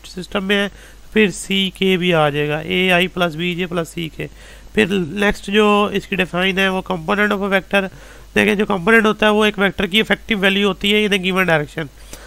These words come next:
तो component of a vector is its effective value in a given direction। A vector may be split up into two or more components।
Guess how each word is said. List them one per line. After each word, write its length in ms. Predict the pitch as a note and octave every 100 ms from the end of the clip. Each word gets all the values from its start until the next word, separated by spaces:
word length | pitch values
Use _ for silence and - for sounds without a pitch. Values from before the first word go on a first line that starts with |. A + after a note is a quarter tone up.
| - -
तो 220 | G3+ G3+
component 560 | G3+ G#3 E3+ A3 A3 G3+ G3+
of 160 | F#3+
a 60 | F#3+
vector 280 | F#3 - G3+
is 240 | G3+ F#3
its 240 | F#3+ -
effective 320 | E3+ F#3+ - F#3+
value 360 | F#3 F#3+ G3 G3
in 60 | F3
a 80 | E3+
given 180 | F#3
direction। 520 | G3 F#3 F3+ G3 F#3+ F3+ - - C#3+ G3+
A 60 |
vector 300 | G3+ - G3+ G3+
may 80 |
be 200 | G3+ G3
split 460 | G3+ G3+ G#3 G#3 G3
up 100 | - G3+
into 220 | D#3+ G3+ G3
two 100 | G3+ G#3 G3
or 40 | F3 D#3+
more 200 | F#3 F#3+ F3+
components। 640 | D#3+ E3+ D3+ D#3 D3+ -